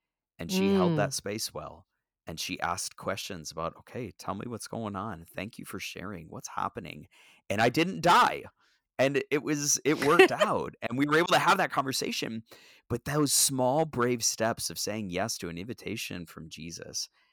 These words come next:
Speaker 1: it's not
Speaker 2: Mm.
Speaker 1: about to, and it feels very like, um, you start the journey and it's like, "Oh my gosh, how in the world am I gonna, you know, make it the million miles from where I am right now to where I believe Jesus wants to take me?" It's like, well, you,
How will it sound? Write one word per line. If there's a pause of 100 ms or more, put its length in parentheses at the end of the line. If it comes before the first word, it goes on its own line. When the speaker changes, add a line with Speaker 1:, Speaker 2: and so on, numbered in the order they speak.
(540)
Speaker 1:
it's
not
Speaker 2:
Mm.
Speaker 1:
about
to,
and
it
feels
very
like, (280)
um, (260)
you
start
the
journey
and
it's
like,
"Oh
my
gosh,
how
in
the
world
am
I
gonna,
you
know, (380)
make
it
the
million
miles
from (160)
where
I
am
right
now
to
where
I
believe
Jesus
wants
to
take
me?"
It's
like,
well,
you,